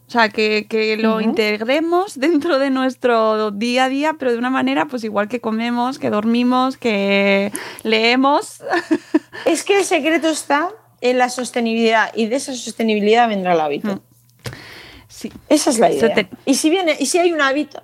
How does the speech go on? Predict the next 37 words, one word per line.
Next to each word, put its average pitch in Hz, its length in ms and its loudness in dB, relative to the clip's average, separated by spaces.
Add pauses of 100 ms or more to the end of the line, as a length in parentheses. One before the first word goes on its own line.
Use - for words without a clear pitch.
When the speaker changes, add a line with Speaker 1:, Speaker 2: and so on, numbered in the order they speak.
(600)
Speaker 2:
habrá 214 240 0
una 254 120 -2
mejora 226 360 -2
en 220 60 0
la 220 80 -2
salud 208 260 -2
y 214 60 0
la 190 120 -2
calidad 190 300 0
de 202 60 4
vida 214 200 2
de 196 80 -6
muchísimas 180 560 -6
mujeres. 165 500 -2 (1300)
Porfa, 208 300 0
yo 190 120 -2
solamente 240 440 2
pido 240 280 0
que 220 100 0
pregunten, 190 540 0
que 180 60 -4
se 175 120 -8
pregunten 220 360 -2
a 214 80 0
sí 214 100 -2
mismas 214 300 -2
para 170 220 0
qué 180 80 0
entrenan. 175 460 -2 (680)
Y 196 140 0
con 214 180 0
esa 226 160 0
respuesta 240 680 0 (600)
se - 140 0
pongan 220 280 0
a 214 40 2
entrenar. 185 560 -2